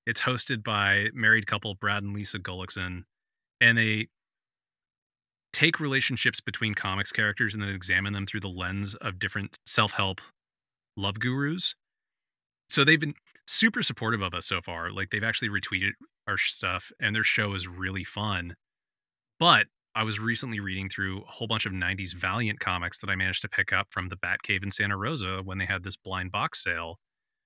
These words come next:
And one of the series contained in these boxes is called The Second Life of Doctor Mirage.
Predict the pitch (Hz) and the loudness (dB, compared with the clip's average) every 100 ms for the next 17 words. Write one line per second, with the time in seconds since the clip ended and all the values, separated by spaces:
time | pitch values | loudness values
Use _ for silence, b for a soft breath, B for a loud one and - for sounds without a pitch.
0 | _ _ _ 151 143 180 202 160 165 156 | _ _ _ 0 2 2 2 2 4 0
1 | - 147 - 151 151 127 107 123 175 117 | -2 -4 -4 -4 -4 -4 -4 -6 -4 -2
2 | 95 107 110 - 101 101 - - - 135 | -4 -4 -4 -2 -6 -2 2 2 0 -2
3 | 104 95 101 - 92 - 92 101 139 92 | -2 -4 -6 -8 -6 -6 -6 -4 -2 -4
4 | 92 - | -6 -10